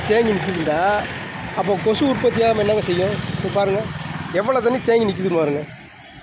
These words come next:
இந்த தண்ணி தேங்கி நின்று கொசு உற்பத்தி ஆகி டெங்கு காய்ச்சல் அதிகமா வரப்போகுது.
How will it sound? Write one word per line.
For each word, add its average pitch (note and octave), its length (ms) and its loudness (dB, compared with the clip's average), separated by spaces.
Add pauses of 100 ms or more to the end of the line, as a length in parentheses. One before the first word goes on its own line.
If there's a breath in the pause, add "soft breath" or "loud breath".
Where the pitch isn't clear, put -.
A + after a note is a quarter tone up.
(360)
இந்த F3 200 -2
தண்ணி A#3+ 260 2
தேங்கி A#3 340 4
நின்று F#3 200 2 (240)
கொசு G#3+ 200 2 (100)
உற்பத்தி G3+ 400 0
ஆகி E3+ 320 2 (680)
டெங்கு B3+ 320 2 (120)
காய்ச்சல் A3 320 2
அதிகமா A3 300 2
வரப்போகுது. F3+ 300 2